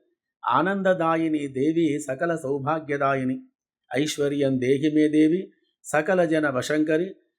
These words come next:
ఆరోగ్యం దేహి మే దేవి బాలాయై నమో నమః" అనేటువంటి యొక్క బాలా మంత్రాన్ని మీరు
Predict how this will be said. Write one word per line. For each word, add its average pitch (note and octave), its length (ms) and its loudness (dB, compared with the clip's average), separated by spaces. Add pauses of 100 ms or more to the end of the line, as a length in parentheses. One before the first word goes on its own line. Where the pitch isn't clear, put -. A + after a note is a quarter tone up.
(260)
ఆరోగ్యం E3 580 0
దేహి E3 280 2
మే E3 200 0
దేవి D3+ 500 0
బాలాయై D3+ 640 0
నమో C3+ 320 -4
నమః" B2+ 300 0 (1500)
అనేటువంటి F3 520 2
యొక్క D#3 420 0
బాలా D3 460 0
మంత్రాన్ని D3 680 -4 (200)
మీరు C3+ 420 0